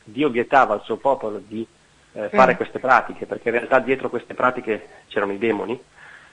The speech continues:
Speaker 1: e dietro l'idolatria, ad esempio, dietro i sacrifici, eh, c'erano proprio i demoni. Io sono personalmente convinto che dietro la, la religione, la filosofia, molti divertimenti ci siano i demoni, e molti uomini, molte donne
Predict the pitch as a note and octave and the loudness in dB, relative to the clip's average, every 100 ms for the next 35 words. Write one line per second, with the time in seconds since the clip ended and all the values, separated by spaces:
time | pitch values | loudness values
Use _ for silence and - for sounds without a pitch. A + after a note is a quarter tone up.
0 | _ _ _ - D#3+ D#3+ C3 B2 B2 D#3 | _ _ _ 0 0 2 0 2 2 4
1 | C3 A2 B2 B2 A2 B2 A#2 A#2 A2+ A2 | 2 2 -2 -2 -6 -4 -4 -6 -8 -6
2 | C#3+ C3+ - G2+ G2 - - - A2 G2+ | -6 -6 -8 -10 -10 -20 -20 -12 -8 -8
3 | G2 G2 F#2+ F#2+ F#2+ - B2 A2+ - - | -8 -10 -10 -10 -10 -4 -4 -2 -6 -8
4 | G#2 A2+ G#2+ F#2+ - _ _ _ _ C3 | -2 0 0 -4 -12 _ _ _ _ 2
5 | D3+ D3 B2+ B2 - _ C3 - B2 A#2+ | 2 4 0 0 -6 _ -4 -2 -2 0
6 | C#3+ C3+ A#2 A2 D3 D#3 D3 G#2+ G#2 B2 | -2 -2 -2 -2 -4 -2 -6 -6 -6 -8
7 | - A2+ G#2 G2+ G2+ - G2+ G#2 G2+ B2 | -6 -4 -4 -4 -8 -14 -12 -12 -6 0
8 | C3 A#2 G#2 - G#2 G2+ - A#2+ A#2+ G#2+ | 2 2 0 -4 -6 -8 -6 -4 -2 -2
9 | G2 - A2+ A#2+ A2+ G#2 G#2 G#2 A#2 B2+ | -6 -4 -4 -4 -6 -4 -4 0 0 -2
10 | - - G2+ G2 G2 G#2 F#2 G#2+ C3 _ | -8 -6 -6 -2 2 2 2 -6 -8 _
11 | - - _ _ - A#2 A#2 E3+ F3+ C3+ | -20 -20 _ _ -4 0 4 4 4 -2
12 | C3+ C#3 A2+ G#2 G#2 G#2 B2 B2 A2 B2+ | 2 0 0 -4 -6 -4 -6 -4 -2 0
13 | A2 G2+ G#2 G#2+ | 0 -4 -8 -10